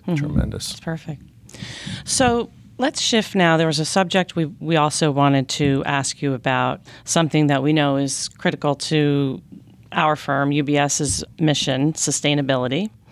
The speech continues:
Speaker 1: And we'd love to hear your thoughts, not just on sustainable investing and its importance to our clients, but also as a tool for recruitment and retention,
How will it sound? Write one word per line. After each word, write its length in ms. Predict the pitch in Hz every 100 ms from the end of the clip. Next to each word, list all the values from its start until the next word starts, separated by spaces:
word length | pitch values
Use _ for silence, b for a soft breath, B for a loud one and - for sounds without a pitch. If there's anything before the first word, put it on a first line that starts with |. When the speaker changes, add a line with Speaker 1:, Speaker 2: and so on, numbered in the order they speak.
| B B B B B
Speaker 1:
And 520 | 175 170 160 160 165 -
we'd 180 | 180 202
love 160 | 226
to 140 | - 247
hear 100 | 240
your 160 | 202
thoughts, 420 | 185 180 165 165 -
not 220 | 180 208
just 340 | 190 185 -
on 520 | - 160 156 151 147 139 B B B B
sustainable 680 | - - 156 - 160 139 139
investing 720 | 151 226 240 - 220 202 190 151
and 100 | 147
its 200 | 139 151
importance 500 | 143 147 135 139 -
to 100 | 143
our 120 | 135
clients, 640 | - 196 185 175 170 -
but 160 | - -
also 680 | 202 226 - 196 180 175 165 B B B B B
as 180 | 165 147
a 60 |
tool 340 | - - 175 170
for 280 | - 151
recruitment 720 | 135 135 - 175 165 160 151 -
and 120 | 139
retention, 880 | 123 - 156 147 - 143 135 135